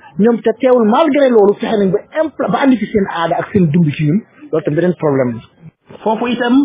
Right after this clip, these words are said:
Speaker 2: sëriñ si joué waat nañ fa benn rôle bi ñu indee ñooñu, parce que ñu ëpp ci ñooñu sëriñ si récupéré nañ leen dugal leen ci diine yi. Looloot bi tubaab yi gisee loolu, tubaab yi dañu defaat beneen, dañu tëraliwaat beneen recours yi, parce que dañu indi ñooñu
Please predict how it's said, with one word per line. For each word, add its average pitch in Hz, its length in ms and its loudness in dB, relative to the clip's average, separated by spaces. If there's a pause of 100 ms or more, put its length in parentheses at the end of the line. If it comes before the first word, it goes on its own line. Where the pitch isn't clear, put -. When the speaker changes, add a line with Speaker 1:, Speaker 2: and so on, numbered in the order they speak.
(120)
Speaker 2:
sëriñ 226 260 0
si 247 160 0
joué 196 160 0
waat 196 220 -2
nañ 196 160 0
fa 196 80 -4
benn 190 240 0
rôle 175 340 0
bi 139 100 0
ñu 180 140 2
indee 160 240 0
ñooñu, 135 400 -2 (500)
parce 233 200 -4
que 277 80 2
ñu 254 220 6
ëpp - 140 -4 (120)
ci 269 100 4
ñooñu 226 480 2
sëriñ 233 260 2
si 226 60 0
récupéré 214 500 0
nañ 185 160 0
leen 165 240 0
dugal 190 280 0
leen 165 160 0
ci 165 100 -2
diine 131 320 0
yi. - 140 -18 (1300)
Looloot 214 440 -2 (420)
bi 143 220 0
tubaab 220 260 -2
yi 214 80 2
gisee 185 320 -2
loolu, 165 360 0
tubaab 190 240 -4
yi 196 80 -2
dañu 175 240 0
defaat 196 280 -4 (140)
beneen, 196 300 0
dañu 175 260 0
tëraliwaat 202 480 -2
beneen 214 280 0
recours 214 440 -4
yi, - 240 -8
parce - 140 -8
que 214 100 -4 (360)
dañu 220 220 2
indi 226 240 2
ñooñu 208 320 0